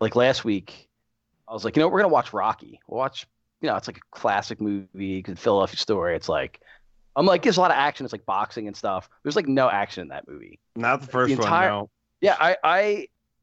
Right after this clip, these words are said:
Speaker 1: I, like, it's a great movie, but I had forgotten, like, oh, it's a movie about a guy who, like, hates his life for, like, eighty percent of the movie and then, like,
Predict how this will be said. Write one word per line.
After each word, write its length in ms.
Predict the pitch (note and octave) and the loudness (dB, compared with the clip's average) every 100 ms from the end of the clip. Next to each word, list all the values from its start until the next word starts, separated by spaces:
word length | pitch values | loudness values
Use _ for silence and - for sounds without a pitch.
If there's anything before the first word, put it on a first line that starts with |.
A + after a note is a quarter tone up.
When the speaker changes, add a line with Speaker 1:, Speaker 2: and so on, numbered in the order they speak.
| - | -6
Speaker 1:
I, 220 | E3 G3 - | -2 -2 0
like, 100 | D#3+ | -2
it's 160 | F#3+ D#3+ | -2 -8
a 60 | |
great 280 | D3 E3 G3 | -8 -6 -4
movie, 420 | D#3 D3 F3 F3+ D#3+ | -2 -2 -4 -10 -6
but 120 | C3+ | -2
I 60 | C#3+ | 0
had 140 | D3 | -2
forgotten, 400 | D#3+ B2+ A#2 D3 C3 A2 | -4 0 0 0 -4 -2
like, 220 | A2 G#2+ - | -4 -4 2
oh, 200 | E3 C3+ | 4 4
it's 180 | A#2+ C3+ | 2 -2
a 40 | |
movie 200 | C#3+ D3+ | -2 0
about 180 | D3 C3 | 2 2
a 60 | |
guy 320 | A#2 A2+ A2+ G#2+ | 0 0 0 -2
who, 140 | A#2+ | -2
like, 240 | A2+ G2 | -4 -4
hates 340 | - G2 A#2 A#2 | -8 -6 -6 -6
his 120 | G#2 | -2
life 280 | G#2 F#2 - | 0 0 -6
for, 160 | - | -4
like, 260 | G2 F#2+ - | -2 -2 -6
eighty 180 | F#2 F#2+ | -4 -4
percent 260 | F#2 - G#2 | -4 -4 -2
of 60 | |
the 80 | F#2 | 0
movie 380 | F#2 G#2+ F2+ D2 | 0 0 0 -2
and 80 | F2 | -2
then, 160 | F#2 | 0
like, 200 | F2+ F2 | 2 0